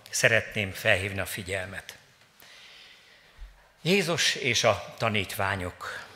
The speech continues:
Nem sokat, talán egy-egy mondatot írnak erről az evangélisták, Márk és Máté említette meg. Az utolsó vacsora már megtörtént, és énekelni kezdenek. Máté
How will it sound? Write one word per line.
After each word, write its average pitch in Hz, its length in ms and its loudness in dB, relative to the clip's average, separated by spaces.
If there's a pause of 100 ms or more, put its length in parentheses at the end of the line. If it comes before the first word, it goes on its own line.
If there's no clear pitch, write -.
(920)
Nem 240 140 -2
sokat, - 360 2
talán 160 300 10
egy-egy 165 360 4
mondatot 151 600 2
írnak 139 400 4
erről 120 300 6
az 107 100 0
evangélisták, 135 880 4 (440)
Márk 143 500 4
és 117 360 -2
Máté 123 540 4
említette 107 640 2
meg. 127 540 6 (680)
Az 117 140 -6
utolsó 131 600 2
vacsora 120 840 4
már 95 460 4
megtörtént, 110 960 0 (680)
és - 280 -2
énekelni 98 680 4
kezdenek. 92 720 -4
Máté 120 600 0